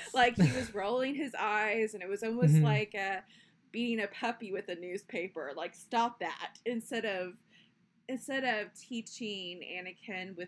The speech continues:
Speaker 1: patience and, um, tolerance like, like he would have been taught. So where I,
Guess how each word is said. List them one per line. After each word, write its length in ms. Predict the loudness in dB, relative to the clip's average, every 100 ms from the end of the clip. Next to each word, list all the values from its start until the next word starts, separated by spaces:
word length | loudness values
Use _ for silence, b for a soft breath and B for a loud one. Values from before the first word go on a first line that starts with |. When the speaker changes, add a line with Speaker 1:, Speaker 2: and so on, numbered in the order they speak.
| -12
Speaker 1:
patience 880 | -8 -8 -6 -6 -6 -8 -12 -16 -12
and, 440 | -10 -8 -10 -12 -16 _ _ _ -6
um, 440 | -4 -4 -6 -10 -10
tolerance 720 | -8 -6 -6 -8 -8 -12 -16 -12
like, 500 | -6 -6 -6 -10 -16 _ _ _ _ _ -8
like 240 | -8 -8
he 200 | -12 -12
would 180 | -8 -10
have 260 | -8 -12 -12
been 160 | -14
taught. 540 | -16 -12 -10 -8 -10 -12 -16
So 600 | -8 -4 -2 -2 -6 -8
where 460 | -4 -2 0 -2 -6 _ _ _ _ _ _ _ _ _ _
I, 80 | -8